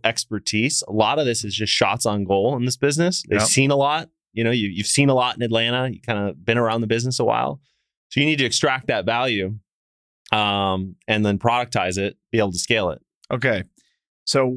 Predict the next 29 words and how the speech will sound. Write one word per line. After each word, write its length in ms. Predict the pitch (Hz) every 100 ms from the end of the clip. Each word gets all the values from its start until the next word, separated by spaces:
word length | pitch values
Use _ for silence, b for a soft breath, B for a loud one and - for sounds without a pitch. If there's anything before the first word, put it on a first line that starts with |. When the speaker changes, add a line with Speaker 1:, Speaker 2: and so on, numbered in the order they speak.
| 113
Speaker 2:
we're 180 | 139 147
gonna 200 | 160 139
go 280 | 135 139 127
from 480 | - 131 120 117
that 480 | 107 120 127 156 - -
to, 680 | 139 131 123 120 120 110 - _ _ _ _
we 180 | 113 123
created 460 | 120 135 135 143 147
all 120 | 131
these 240 | 127 120
divisions, 720 | - 104 117 101 110 110 110
and 100 | 120
I 60 | 143
Speaker 1:
Mm-hmm. 80 | 123
Speaker 2:
wanna 160 | 117
talk 340 | 117 120 107 113
a 40 |
little 180 | 107 104
bit 160 | 104
about 260 | 98 101 98
the 80 | 107
divisions. 680 | 90 101 107 104 104 104 -
Speaker 1:
Sure. 140 | 127
Speaker 2:
And 140 | 113
then 200 | 123 143
I 80 | 147
wanna 340 | 131 123 120 107
talk 420 | - 127 110 -
about 480 | 110 113 113 110